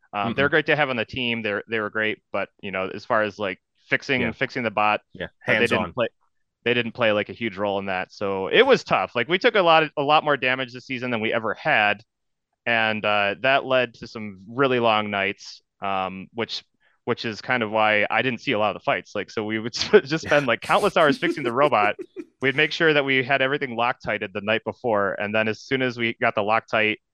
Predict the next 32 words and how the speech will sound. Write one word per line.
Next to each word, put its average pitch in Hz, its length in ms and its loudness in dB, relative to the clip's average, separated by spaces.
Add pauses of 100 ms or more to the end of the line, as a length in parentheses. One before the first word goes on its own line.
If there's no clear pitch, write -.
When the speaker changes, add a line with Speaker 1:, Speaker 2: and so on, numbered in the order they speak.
(360)
Speaker 1:
in 113 140 -2
the 110 100 0
robot, 110 520 2
it's 110 120 -8
just 117 160 -12
like, 98 200 -2
"All 127 80 6
right, 98 160 0
go 127 80 0
back 139 160 0
to 139 80 -8
the 113 100 0
hotel, 107 640 -2
Speaker 2:
Yep. 90 220 -8
Speaker 1:
go 123 80 0
to 127 80 0
the 113 60 -8
pub, 110 400 0 (340)
or 107 140 -2
just 110 180 -4
go 113 80 0
to 160 100 0
bed." 170 200 0
Speaker 3:
<laughs> - 540 -4
Speaker 2:
Yeah, 214 240 2
Speaker 1:
<laughs> - 80 -2
That 175 220 6
Speaker 2:
'cause 190 140 6
Speaker 1:
was, - 180 -2 (380)
that 151 80 4
was 123 180 0
it. 95 180 -6